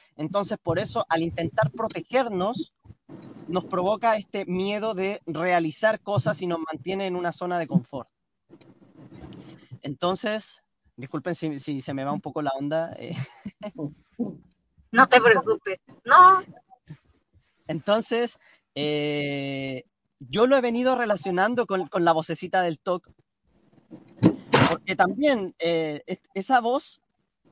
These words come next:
Speaker 1: no-, nos dice cosas, dependiendo del tipo de toc que tengas, nos dice cosas que en verdad no son reales. Entonces, estos miedos irracionales que nos, que nos proporciona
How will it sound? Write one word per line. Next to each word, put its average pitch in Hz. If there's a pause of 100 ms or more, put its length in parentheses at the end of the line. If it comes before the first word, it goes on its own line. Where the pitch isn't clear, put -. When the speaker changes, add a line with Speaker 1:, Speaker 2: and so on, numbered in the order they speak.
(220)
Speaker 1:
no-, 180
nos 185
dice 240
cosas, 220
dependiendo 156
del 147
tipo 160
de 147
toc -
que 151
tengas, 170
nos 147
dice 208
cosas 214 (480)
que 180
en 180
verdad 180
no 202
son 226
reales. 208 (720)
Entonces, 214 (320)
estos 233
miedos 240
irracionales 185 (260)
que 143
nos, 147
que 156
nos 151
proporciona 156